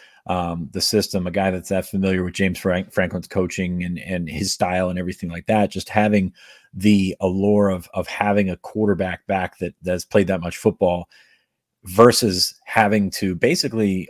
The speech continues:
almost start either a true freshman or a redshirt freshman probably at quarterback,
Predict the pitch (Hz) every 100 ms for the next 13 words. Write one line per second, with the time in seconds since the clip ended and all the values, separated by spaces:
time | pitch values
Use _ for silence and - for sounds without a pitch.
0 | - 107 123 107 - - 107 - 110 101
1 | 92 - 156 151 135 123 - 110 92 92
2 | 101 104 - 98 - 98 - 90 98 95
3 | 92 92 85 - 139 107 92 90 90